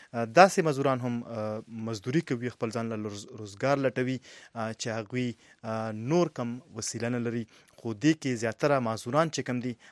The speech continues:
هغه د پولیو ښکار دي. دوی خپل ژوند څنګه تیروي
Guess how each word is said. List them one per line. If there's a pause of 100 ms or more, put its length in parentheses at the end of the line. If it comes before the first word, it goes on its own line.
(180)
هغه
د
پولیو
ښکار (100)
دي. (600)
دوی (160)
خپل (560)
ژوند (480)
څنګه (100)
تیروي